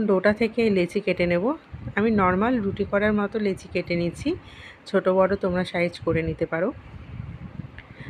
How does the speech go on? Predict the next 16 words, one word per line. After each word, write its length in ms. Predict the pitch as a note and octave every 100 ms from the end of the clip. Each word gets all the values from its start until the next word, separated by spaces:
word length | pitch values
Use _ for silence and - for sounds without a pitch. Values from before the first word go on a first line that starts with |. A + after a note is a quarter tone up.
| -
খুব 240 | - B3+ -
সহজে 440 | G#3+ F#3+ G3+ A3+
কিন্তু 280 | A3+ G#3 G3+ G3
এই 140 | F#3 G3
মোগলাই 340 | F3+ F3 F#3
পরোটা 320 | F#3 F#3 G3
তোমরা 240 | F#3 E3+ F3
বানিয়ে 300 | E3 D#3+ E3+
ফেলতে 240 | F#3 F3 F#3
পারবে। 260 | F3+ G3
আর 160 | A3 F3 E3+
ভীষণ, 400 | F#3 E3 - A3
আহ, 680 | G#3+ G#3+ - - - E3+ E3+
বাচ্চাদের 460 | D#3+ D#3+ F#3+ F3 F#3+
মানে 180 | F#3 F#3 F3
এত 300 | D#3 -